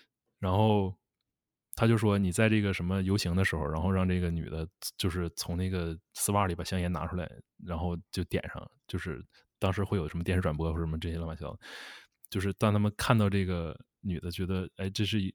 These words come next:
这个抽烟这种，是一种 rebel，是一种这个，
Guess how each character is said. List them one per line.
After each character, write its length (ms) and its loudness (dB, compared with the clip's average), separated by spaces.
这 160 0
个 140 -2
抽 200 2
烟 220 4
这 120 4
种， 340 0
是 140 -2
一 20 2
种 180 2
rebel， 480 4
是 120 2
一 40 4
种 220 -2
这 100 -2
个， 200 -2